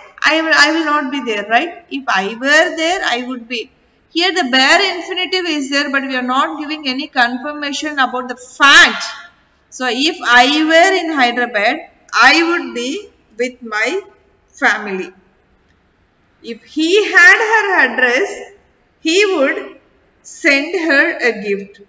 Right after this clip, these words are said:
Second one, what is the answer? If he had her address,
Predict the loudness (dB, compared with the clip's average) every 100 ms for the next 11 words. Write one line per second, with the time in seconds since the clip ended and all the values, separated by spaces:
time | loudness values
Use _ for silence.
0 | _ -14 -8 -6 -4 -6 -4 -6 -2 0
1 | 0 -2 -2 -2 -2 -12 -18 -20 _ -12
2 | -12 -6 -4 2 4 4 4 4 6 8
3 | 6 4 4 4 4 0 -2 0 0 -4